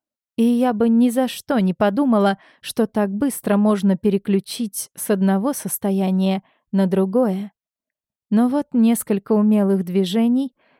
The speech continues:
и мои слезы перестали литься. Нос все еще мокрый. Перед глазами все плыло,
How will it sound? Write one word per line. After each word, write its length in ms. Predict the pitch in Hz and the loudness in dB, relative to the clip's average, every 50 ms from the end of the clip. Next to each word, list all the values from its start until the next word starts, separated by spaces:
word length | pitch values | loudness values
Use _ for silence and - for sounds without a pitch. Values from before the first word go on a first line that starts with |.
| _ _ | _ _
и 120 | - 269 269 | -2 0 2
мои 220 | 254 240 208 196 | 4 4 2 2
слезы 520 | - - - 208 190 190 190 190 170 208 196 | -2 -2 -2 0 2 2 2 2 0 -2 -2
перестали 680 | - 226 214 202 208 - - - - 285 269 220 190 185 | 0 0 0 0 0 -2 -4 -6 -4 -4 -2 0 -2 -2
литься. 640 | 180 196 233 214 - - - - 196 190 202 - _ _ _ _ _ _ _ _ _ _ _ - | -2 -2 -4 -4 -4 -6 -10 -10 -8 -10 -10 -12 _ _ _ _ _ _ _ _ _ _ _ 0
Нос 280 | 214 220 254 262 254 - | 2 2 2 2 0 -4
все 340 | - - - - - 240 | -10 -12 -12 -4 -2 0
еще 340 | 214 208 - - - - 269 | 0 0 -4 -6 -6 -6 -4
мокрый. 640 | 254 254 233 196 180 _ - 196 190 196 196 185 _ _ _ _ _ _ _ _ _ | -2 -2 -2 -2 -2 _ -8 -8 -8 -8 -8 -10 _ _ _ _ _ _ _ _ _
Перед 260 | - 214 202 208 196 196 | -2 0 0 0 0 2
глазами 520 | 208 202 214 208 196 233 220 214 202 208 | 2 2 2 2 2 0 2 2 2 0
все 280 | 202 - - 226 202 196 | -2 -2 -2 -2 -2 -2
плыло, 560 | - 220 208 208 208 226 269 285 269 220 | -2 -2 -2 0 0 0 0 0 0 -2